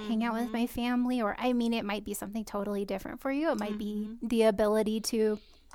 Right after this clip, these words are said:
Speaker 1: come into the pre-, the reminder to come into the present moment, the reminder to breathe through fear. See where you can find the magic. And also, the Awaken to Magic Ostara is a time of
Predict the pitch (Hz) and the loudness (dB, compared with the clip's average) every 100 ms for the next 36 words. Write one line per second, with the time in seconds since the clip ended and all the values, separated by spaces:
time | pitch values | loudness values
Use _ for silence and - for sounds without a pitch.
0 | - - - - - - - - - 233 | -20 -20 -20 -20 -20 -20 -10 0 4 6
1 | 240 240 233 226 254 202 220 226 220 208 | 6 4 4 2 2 4 6 6 6 6
2 | 247 269 262 247 254 262 233 233 254 214 | 8 10 8 6 4 2 2 0 0 -2
3 | 226 226 208 214 - 220 226 202 214 202 | 0 0 0 -2 -2 0 0 0 0 2
4 | 202 202 202 214 214 196 202 196 196 202 | 2 0 0 0 2 0 -2 -4 -4 -4
5 | - 202 - 214 208 202 202 - - - | -4 -6 -4 -4 0 0 -2 -6 -16 -16
6 | - - - - - - 269 359 - 277 | -16 -18 -20 -20 -2 0 2 0 0 0
7 | 233 240 240 214 240 - 208 208 202 202 | 2 2 2 0 -2 -2 -2 -2 -2 -2
8 | 202 196 196 202 220 214 - 247 285 302 | -2 -2 -2 -2 -4 -6 -4 2 4 4
9 | 311 - 320 339 320 - 247 277 - 247 | 4 2 2 0 -2 -2 2 4 4 2
10 | 254 269 262 - 262 254 233 254 240 - | 2 4 2 4 4 4 2 0 -2 -8
11 | - - 240 233 - 277 285 240 214 - | -16 0 2 4 6 8 10 8 6 6
12 | 254 220 214 - 208 202 - 208 202 - | 6 6 2 0 -2 -2 -2 -2 -2 -6